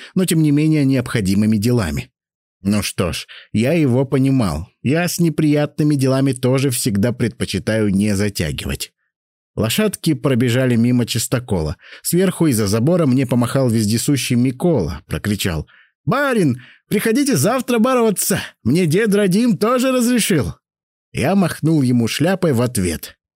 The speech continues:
Что это должно было означать? "Привет? Да, приду. Я рад за тебя".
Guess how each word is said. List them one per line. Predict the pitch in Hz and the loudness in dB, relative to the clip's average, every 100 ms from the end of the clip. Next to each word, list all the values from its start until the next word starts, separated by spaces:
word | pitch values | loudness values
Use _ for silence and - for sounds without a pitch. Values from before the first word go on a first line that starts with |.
| _ _ _ _ _ | _ _ _ _ _
Что | - - 202 | -10 -2 0
это | 196 135 | 0 0
должно | 107 127 113 117 156 | 0 0 0 0 0
было | 127 139 123 - | 2 2 0 -2
означать? | 104 90 113 113 - 82 - - _ _ | -6 -2 -2 -2 -6 -10 -12 -16 _ _
"Привет? | 98 92 143 180 - _ _ _ - | -6 -2 -4 -4 -12 _ _ _ -8
Да, | 92 170 147 123 | -4 -2 -2 -4
приду. | 123 127 110 233 220 _ _ _ | -2 0 2 2 0 _ _ _
Я | - 95 | -6 -4
рад | 92 170 | 0 0
за | 196 175 | 0 -2
тебя". | 139 107 76 | -2 -2 -4